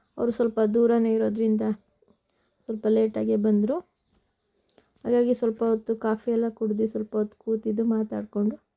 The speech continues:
ಆಮೇಲೆ ಊಟಕ್ಕೆ ಹೋಗ್ತಾರೆ ಅಂದ್ಬಿಟ್ಟು ಊಟಕ್ಕೆ ಹೋಗಿದ್ರು ಸ್ವಲ್ಪ ಜನ.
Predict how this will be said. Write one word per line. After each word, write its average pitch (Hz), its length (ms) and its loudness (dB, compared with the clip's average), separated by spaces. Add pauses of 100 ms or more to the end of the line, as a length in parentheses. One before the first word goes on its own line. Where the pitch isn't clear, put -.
(1500)
ಆಮೇಲೆ 226 400 2
ಊಟಕ್ಕೆ 220 360 -2
ಹೋಗ್ತಾರೆ 220 440 -6 (960)
ಅಂದ್ಬಿಟ್ಟು 226 460 0
ಊಟಕ್ಕೆ 226 340 -4
ಹೋಗಿದ್ರು 214 360 2
ಸ್ವಲ್ಪ 208 320 -6
ಜನ. 208 220 0